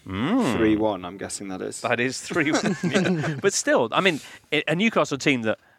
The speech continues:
Speaker 1: by and large, hasn't particularly been heralded,
Speaker 2: No.
Speaker 1: has been defensively pretty sound.
Speaker 2: Yeah, they're, they're very good at defending against attacks that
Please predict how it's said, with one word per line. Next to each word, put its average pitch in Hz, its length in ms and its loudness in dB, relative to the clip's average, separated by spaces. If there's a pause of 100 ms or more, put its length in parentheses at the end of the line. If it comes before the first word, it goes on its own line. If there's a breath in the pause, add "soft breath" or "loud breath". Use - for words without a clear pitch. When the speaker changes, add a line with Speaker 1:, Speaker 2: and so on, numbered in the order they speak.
(320 soft breath)
Speaker 1:
by 151 240 4
and 120 160 0
large, 120 340 0
hasn't 127 380 -4
particularly 113 560 -4
been 98 160 -4
heralded, 101 600 2 (200)
Speaker 2:
No. - 80 -10
Speaker 1:
has - 160 -4
been 165 300 0
defensively 131 580 0
pretty - 480 -2
sound. 180 420 -2
Speaker 2:
Yeah, 151 120 4
they're, 147 220 2
they're 151 120 4
very 160 260 4
good 139 360 4
at 117 120 0
defending 120 420 2
against 113 300 -2
attacks - 460 -2
that 113 260 2